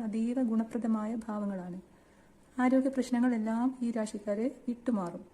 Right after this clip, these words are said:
തൊടുന്നതെല്ലാം പൊന്നാകുന്ന ഒരു കാലഘട്ടം തന്നെ ആയിരിക്കും ഇത്.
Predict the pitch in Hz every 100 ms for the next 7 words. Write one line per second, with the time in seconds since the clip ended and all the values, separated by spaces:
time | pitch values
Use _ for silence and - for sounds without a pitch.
0 | - - - - 247 254 262 226 220 262
1 | 262 226 226 226 220 214 226 254 226 277
2 | - 214 226 240 254 262 233 214 240 214
3 | 202 196 180 165